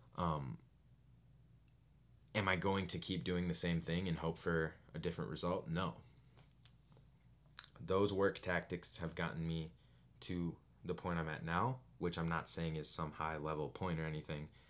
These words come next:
but I'm gonna change it and move forward. And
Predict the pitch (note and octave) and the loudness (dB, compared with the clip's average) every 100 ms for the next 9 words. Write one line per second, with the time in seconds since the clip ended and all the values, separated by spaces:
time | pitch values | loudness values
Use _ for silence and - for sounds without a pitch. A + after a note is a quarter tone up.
0 | - - - E2 E2 E2 D#2 - F2+ E2+ | -20 -20 -4 2 2 2 0 0 2 2
1 | D#2 - E2 D#2+ D#2 D2 D#2+ D2+ C2+ - | 0 -2 -2 -2 -2 -2 0 2 2 -4
2 | - D#2 D#2 C2 | -6 -6 -6 -8